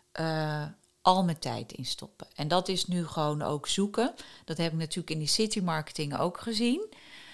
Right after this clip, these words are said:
Wanneer wordt iets succesvol? Hè? Want dat is ook wel van, oh ja, als je iets meer ervaring krijgt en, eh,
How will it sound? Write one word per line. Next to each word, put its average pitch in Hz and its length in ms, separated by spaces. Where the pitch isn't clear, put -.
Wanneer 214 440
wordt 208 220
iets - 200
succesvol? 240 880
Hè? 208 120
Want 185 160
dat 185 180
is 180 140
ook 208 180
wel 190 220
van, 180 220
oh 175 100
ja, 151 120
als 156 120
je - 60
iets 165 120
meer 170 240
ervaring 190 540
krijgt 208 460
en, 160 320
eh, 156 80